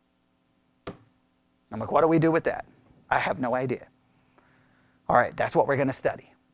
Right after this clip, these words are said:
And it may not sound like the, the, the sermon from the week before because the text is different. Different approach, different co-,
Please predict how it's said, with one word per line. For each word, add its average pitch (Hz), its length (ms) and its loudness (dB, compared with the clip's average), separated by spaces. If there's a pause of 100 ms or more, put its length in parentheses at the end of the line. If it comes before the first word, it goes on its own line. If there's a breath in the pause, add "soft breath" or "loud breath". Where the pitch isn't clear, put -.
(960)
And 170 220 -4
it 190 140 2
may 196 180 2
not 196 240 6 (300)
sound 233 340 8
like 170 220 6
the, 151 160 0 (140)
the, 160 260 2
the 143 100 -6
sermon 190 320 -2
from 185 160 -4
the 180 80 2
week 196 220 2
before - 480 -6 (720)
because 208 220 0
the 220 60 -2
text 262 400 2
is 139 120 -4
different. - 380 -12 (1800)
Different 202 260 6
approach, 226 640 6 (200)
different 202 300 2
co-, 202 180 12